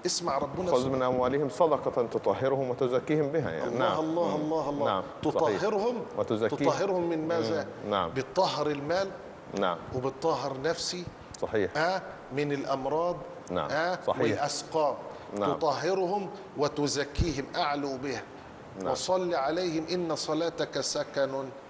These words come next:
Speaker 1: لهم".
Speaker 2: لهم، نعم.
Speaker 1: آه، "داووا مرضاكم" بماذا؟
Speaker 2: نعم، بالصدقة.
Speaker 1: بالصدقة. مولانا أفاض إلى نقطة مهمة وقال أنه الأخذ بالأسباب مهم.
Speaker 2: نعم.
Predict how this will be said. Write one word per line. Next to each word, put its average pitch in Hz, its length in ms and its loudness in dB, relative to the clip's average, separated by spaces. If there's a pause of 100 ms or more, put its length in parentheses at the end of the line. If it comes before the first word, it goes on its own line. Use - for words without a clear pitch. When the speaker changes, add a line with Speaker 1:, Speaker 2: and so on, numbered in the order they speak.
(240)
Speaker 1:
لهم". 175 260 2 (140)
Speaker 2:
لهم، 85 400 0
نعم. 82 220 0
Speaker 1:
آه، 117 400 2 (100)
"داووا 185 300 2
مرضاكم" 170 680 0
بماذا؟ 147 680 0 (120)
Speaker 2:
نعم، 82 180 0 (120)
بالصدقة. - 320 -2
Speaker 1:
بالصدقة. 139 300 0
مولانا 160 560 0
أفاض 180 320 -2
إلى 165 220 0
نقطة 170 360 -2
مهمة 143 520 -2 (460)
وقال 175 440 2
أنه 170 520 0 (140)
الأخذ 156 500 0
بالأسباب 151 640 0 (120)
مهم. 165 300 0 (520)
Speaker 2:
نعم. 90 200 2